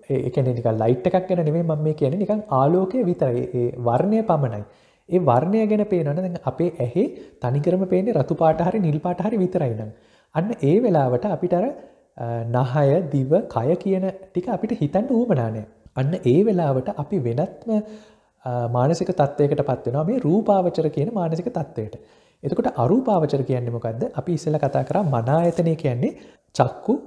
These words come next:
සෝත, ගාන, ජීවහා, කාය කියන විඥාන පහ සහ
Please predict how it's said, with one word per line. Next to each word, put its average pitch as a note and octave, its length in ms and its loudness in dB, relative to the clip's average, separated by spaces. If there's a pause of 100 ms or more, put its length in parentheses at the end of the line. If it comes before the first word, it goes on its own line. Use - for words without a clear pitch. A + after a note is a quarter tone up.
(100)
සෝත, B2+ 400 0 (260)
ගාන, B2 360 2 (180)
ජීවහා, C3 460 0 (100)
කාය C#3 360 2
කියන G3 220 -2
විඥාන D#3+ 500 -2 (200)
පහ C3 200 -2 (500)
සහ - 200 -10